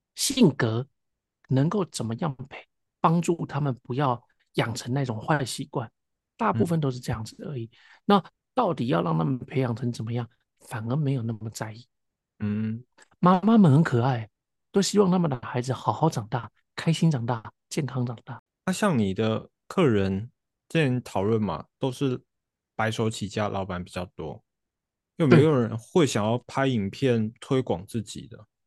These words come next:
Speaker 2: 像你上次说有两个小女生在创业卖，卖衣服吗？还是卖什么？
Speaker 1: 鞋子。
Speaker 2: 他们会想要拍抖音吗？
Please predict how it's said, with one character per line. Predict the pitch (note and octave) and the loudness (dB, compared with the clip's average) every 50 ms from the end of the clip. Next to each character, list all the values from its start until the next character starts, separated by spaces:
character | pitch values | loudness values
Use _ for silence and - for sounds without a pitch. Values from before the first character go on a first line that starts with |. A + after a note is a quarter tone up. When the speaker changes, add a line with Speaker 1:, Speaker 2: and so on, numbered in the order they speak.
| _ _ _ | _ _ _
Speaker 2:
像 | _ - E3+ D#3+ C#3+ | _ -2 0 0 2
你 | B2 A2+ | 2 2
上 | G#2 A2+ C#3 C#3 C3+ C3 | 2 2 0 0 0 0
次 | B2+ - C#3+ C3 | 0 0 -2 -2
说 | - - C3+ B2+ | 0 0 2 2
有 | A#2+ A2+ | 4 2
两 | A2+ A2 G2+ | 2 2 0
个 | G2 G2+ F#2+ | -2 -4 -4
小 | - G#2+ G#2 | -4 -2 0
女 | A2+ A2+ G#2 | 0 0 0
生 | F#2 - - A2+ A2 A2+ A2+ | -2 -4 -4 -2 -2 -2 0
在 | A2+ B2+ A#2+ A#2 A#2 A#2 A#2 - _ _ _ _ _ - _ | -2 -2 -2 0 -2 -4 -6 -10 _ _ _ _ _ -20 _
创 | _ - - - C#3 A#2+ B2 | _ -10 -4 -2 0 0 2
业 | C3 B2 | 2 0
卖， | A#2+ B2 A#2+ A2 G#2+ - _ | 0 0 0 -2 -2 -4 _
卖 | - C3+ B2+ | -4 -2 -2
衣 | B2 B2 B2 | 0 -2 -4
服 | - - G#2 | -4 -6 -6
吗？ | G2 G2 F#2 | -4 -4 -4
还 | G2 | -4
是 | G2 G#2 | -4 -4
卖 | G#2 G#2+ G#2 | -2 -2 -2
什 | G2 F2+ F#2 | -4 -6 -8
么？ | D#2 - - _ _ _ _ _ _ _ _ _ _ _ | -10 -10 -14 _ _ _ _ _ _ _ _ _ _ _
Speaker 1:
鞋 | - - - C3 | -4 2 4 4
子。 | C3+ C3+ - B2 - _ _ _ _ _ _ _ _ | 4 2 0 -4 -6 _ _ _ _ _ _ _ _
Speaker 2:
他 | - - G3+ | -2 0 2
们 | F#3 D3 | 2 4
会 | C3 E3 D#3+ | 4 2 2
想 | C#3 - G2+ | 2 0 -2
要 | G2+ A2 | -2 -2
拍 | A2 - A#2 A2+ | -4 -4 -6 -6
抖 | A2 - - - - | -6 -8 -12 -12 -10
音 | - F2+ F#2 | -10 -8 -8
吗？ | F2+ F2+ F2+ F2 G#2+ | -6 -6 -8 -8 -10